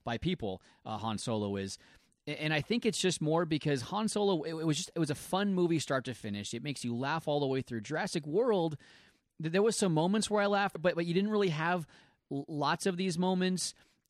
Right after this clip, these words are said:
A-, and it wasn't as enjoyable of a movie to watch, where Han Solo was just more fun.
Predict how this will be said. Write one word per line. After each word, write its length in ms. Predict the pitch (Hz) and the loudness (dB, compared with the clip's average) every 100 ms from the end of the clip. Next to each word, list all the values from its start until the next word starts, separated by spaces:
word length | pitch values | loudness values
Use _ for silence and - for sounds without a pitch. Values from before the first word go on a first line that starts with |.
| - | -8
A-, 120 | 160 | -2
and 100 | 165 | -2
it 120 | 165 | 2
wasn't 340 | 165 180 190 180 | 2 2 0 -2
as 280 | 151 165 | -2 -2
enjoyable 840 | 151 147 143 120 147 175 170 143 143 | -2 -2 -2 0 2 4 2 2 0
of 120 | 131 | 2
a 60 | |
movie 520 | 131 131 127 127 123 - _ _ - | 2 2 2 2 0 -4 _ _ -14
to 140 | - 135 | -6 -4
watch, 560 | 113 110 78 - - - | -4 -4 -6 -8 -10 -6
where 180 | 131 123 | -4 -4
Han 260 | 143 147 | -2 -2
Solo 260 | 135 143 139 | 0 0 2
was 180 | 127 120 | 0 0
just 200 | 127 - | -4 -4
more 160 | 127 | -6
fun. 300 | - 226 85 | -6 -8 -10